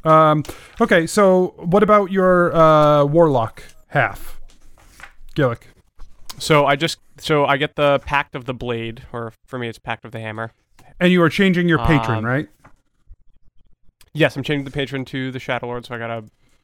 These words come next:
Speaker 2: manipulate my spells a little bit. Um, like I get inflict wounds and sleep, and then I get one warlock spell, I think, uh, and I get an additional, I can use second level spell slots now.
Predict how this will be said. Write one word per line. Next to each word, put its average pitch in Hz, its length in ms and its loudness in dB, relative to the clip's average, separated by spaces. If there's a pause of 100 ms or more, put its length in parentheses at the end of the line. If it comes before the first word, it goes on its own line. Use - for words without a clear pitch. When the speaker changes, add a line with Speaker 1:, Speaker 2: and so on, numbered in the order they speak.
(480)
Speaker 2:
manipulate 123 400 -10
my 175 80 -18
spells 120 300 -18
a 120 40 -20
little 117 140 -16
bit. 120 220 -12 (680)
Um, 107 680 -10 (120)
like 117 100 -16
I 117 40 -10
get 113 120 -12
inflict 117 320 -16
wounds 117 200 -14
and 113 100 -18
sleep, 120 300 -16 (340)
and 123 80 -10
then 123 80 -4
I 123 60 -4
get 127 180 -8
one 131 380 -4
warlock 120 440 -8
spell, 110 280 -14
I 110 80 -12
think, - 340 -18 (120)
uh, 80 720 -8 (120)
and - 500 -18
I 127 100 -18
get 131 160 -16
an 127 100 -14
additional, 123 540 -12
I 131 80 -8
can 127 180 -6
use 127 240 -8
second 139 300 -6
level 127 180 -8
spell 123 240 -16
slots - 400 -18
now. 117 260 -10